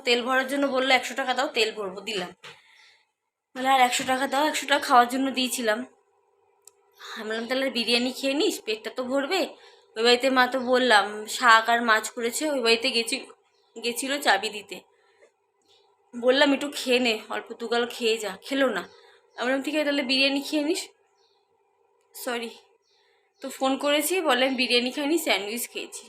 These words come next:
এত অসভ্য মেয়ে, খাওয়ার জন্য দিই, ওরকম করে। তো চলো, এখন একটু শোবো। শুয়ে ভিডিও এডিট আছে, ভিডিও এডিট করা হয়নি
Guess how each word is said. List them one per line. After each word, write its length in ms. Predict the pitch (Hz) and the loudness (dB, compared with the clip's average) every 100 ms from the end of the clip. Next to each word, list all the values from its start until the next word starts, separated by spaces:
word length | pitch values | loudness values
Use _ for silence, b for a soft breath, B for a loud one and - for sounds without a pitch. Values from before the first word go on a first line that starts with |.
| - | -20
এত 120 | - 277 | -14 -12
অসভ্য 440 | - - 208 208 233 208 | -10 -12 -16 -12 -10 -10
মেয়ে, 160 | 196 196 | -12 -14
খাওয়ার 280 | - 208 208 | -4 -4 -4
জন্য 200 | 226 240 | -6 -6
দিই, 220 | 247 285 359 - _ | -4 -4 -6 -10 _
ওরকম 320 | 190 190 196 185 | -8 -8 -10 -14
করে। 220 | 180 - - _ _ _ - | -14 -14 -20 _ _ _ -18
তো 20 | 294 | -4
চলো, 220 | 311 277 | 2 6
এখন 160 | 233 240 | 4 4
একটু 160 | 262 277 | -4 -6
শোবো। 400 | - 269 226 202 - _ _ _ _ _ _ | -4 -2 -2 -6 -16 _ _ _ _ _ _
শুয়ে 300 | - 269 277 294 | -10 -2 0 0
ভিডিও 300 | 262 240 269 | -2 0 2
এডিট 280 | 262 247 254 | 2 2 2
আছে, 200 | 240 220 | 0 -4
ভিডিও 300 | 226 226 254 254 185 | -8 2 6 6 6
এডিট 200 | 226 233 | -2 -8
করা 260 | - 240 226 | 0 2 2
হয়নি 380 | 226 202 202 | 0 -4 -6